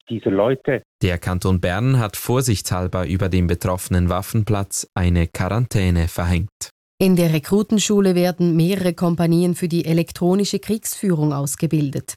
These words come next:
Speaker 3: Die Armee will am Morgen über den Gesundheitszustand der Betroffenen informieren.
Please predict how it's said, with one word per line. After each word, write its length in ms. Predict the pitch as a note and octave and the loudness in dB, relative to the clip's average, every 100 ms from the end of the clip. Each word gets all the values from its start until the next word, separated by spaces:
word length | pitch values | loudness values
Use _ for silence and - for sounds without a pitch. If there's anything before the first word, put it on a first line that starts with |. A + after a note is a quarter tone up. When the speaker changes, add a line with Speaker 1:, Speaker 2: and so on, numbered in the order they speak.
| - | -4
Speaker 3:
Die 100 | D#3+ | 0
Armee 320 | D3 D#3 E3+ | 2 2 2
will 220 | E3+ D#3+ - | 0 -2 0
am 120 | E3+ | 2
Morgen 420 | F3+ F#3+ A3 F#3+ | 2 0 0 0
über 200 | D3 D3 | 0 -2
den 220 | D3 D3 | -2 -2
Gesundheitszustand 1080 | C#3+ D#3 E3 F3 E3+ - - E3 - D#3+ D3+ | -2 -2 0 0 0 -2 -4 -4 0 0 2
der 80 | D#3+ | 0
Betroffenen 680 | D3+ - - C#3+ - D3+ C#3+ | -2 -2 -2 -2 0 0 2
informieren. 720 | D3 C#3 E3+ D#3+ D3+ D3 C3+ | 0 0 2 2 2 0 -4